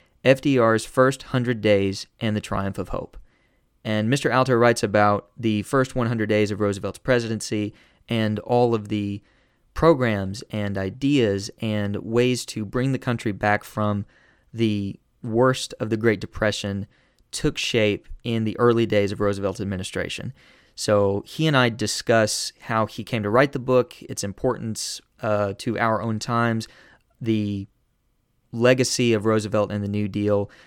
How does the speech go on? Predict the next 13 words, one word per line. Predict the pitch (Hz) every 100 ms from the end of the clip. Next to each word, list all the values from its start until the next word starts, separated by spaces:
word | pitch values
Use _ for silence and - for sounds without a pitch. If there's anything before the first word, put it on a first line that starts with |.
| _ -
Uh, | 104
we | 127
get | 147
into | 139 - 110
a |
lot | 110 117
of | 107
different | 104 107 98
topics. | 107 101 - 101 - -
It | 117
was | 107
a | 104
great | 101 113 120 -